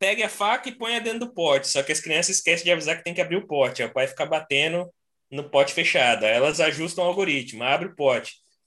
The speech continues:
passa e põe a faca dentro. Aí o pai vai lá e põe o cabo da faca dentro e passa a geleia do lado do pão, assim, não na face do pão. Aí eles vão lá e ajustam.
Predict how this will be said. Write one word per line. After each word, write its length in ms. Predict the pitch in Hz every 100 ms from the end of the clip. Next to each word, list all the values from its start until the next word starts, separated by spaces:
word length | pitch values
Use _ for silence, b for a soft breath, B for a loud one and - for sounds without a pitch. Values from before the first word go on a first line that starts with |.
| _ -
passa 300 | 151 196 220
e 40 |
põe 240 | 208 196 233
a 80 | 220
faca 320 | 220 220 240
dentro. 360 | 208 165 131
Aí 160 | 123 131
o 140 | 143 143
pai 220 | 143 156
vai 140 | 151
lá 100 | 139
e 60 | 170
põe 160 | 160 170
o 80 |
cabo 260 | 165 147 175
da 120 | 180
faca 300 | 180 170 190
dentro 440 | 160 147 196 208 254 _ _ -
e 80 |
passa 500 | - 165 170 190 214
a 80 | 170
geleia 480 | 165 175 147 156 185
do 140 | 185
lado 360 | 196 170 196 202
do 160 | 202 -
pão, 240 | 185 165
assim, 220 | 127 131
não 200 | 117 120 160
na 120 | 160
face 400 | - 135 131 131
do 80 | 127
pão. 200 | - 107 - b b b
Aí 140 | 117 135
eles 140 | 151
vão 200 | 170 170
lá 140 | 156 175
e 80 |
ajustam. 640 | 214 175 170 156 - 117